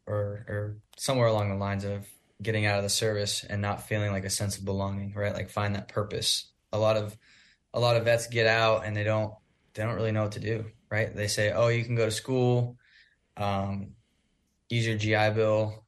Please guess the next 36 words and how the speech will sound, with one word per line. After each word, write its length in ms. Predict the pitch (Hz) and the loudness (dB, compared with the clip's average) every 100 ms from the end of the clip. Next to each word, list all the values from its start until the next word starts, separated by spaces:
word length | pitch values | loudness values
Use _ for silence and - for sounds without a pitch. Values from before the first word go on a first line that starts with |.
| _ | _
and 580 | 104 104 101 101 101 - - | -8 -6 -4 -4 -6 -8 -8
that's 160 | 107 - | -8 -6
pretty 240 | - 143 | -6 -2
much 180 | 117 117 | -2 0
it. 160 | 123 | -2
They 100 | 104 | -2
kinda 220 | 113 120 113 | -2 -2 -2
just 160 | 104 | -4
kick 160 | - 120 | -6 -10
you 80 | 117 | -8
to 120 | 110 | -4
the 100 | 104 | -4
curb. 360 | - 117 107 | -2 0 0
So 420 | 101 104 101 98 - - _ _ _ _ _ - | -2 -2 -2 -4 -10 -20 _ _ _ _ _ 0
that 160 | 113 - | 0 2
sense 240 | 117 117 | -2 -2
of 100 | 110 | -2
purpose 380 | 117 117 107 - | 0 0 -2 -2
when 80 | 107 | -2
you 80 | |
get 140 | 101 104 | 0 4
out 220 | 107 104 | 4 2
is 100 | 107 | -2
kinda 220 | - 104 | -4 -4
just 180 | 101 101 | -4 -4
shot. 500 | - 104 101 101 - - _ _ _ _ _ _ _ _ _ _ _ _ - - | -2 0 -2 -2 -8 -14 _ _ _ _ _ _ _ _ _ _ _ _ -6 -2
And 460 | 113 113 107 104 _ - - | 0 0 -2 -6 _ -20 -8
if 180 | 113 113 | -4 -2
you 60 | 110 | 0
don't 240 | 120 104 | 0 0
have 200 | 110 104 | 0 -2
a 40 | 104 | -2
good 180 | 107 | -2
family 320 | 104 113 110 101 | 0 0 0 0
to 80 | |
start 580 | 101 - - 98 98 - | -2 -4 -2 -2 -2 -6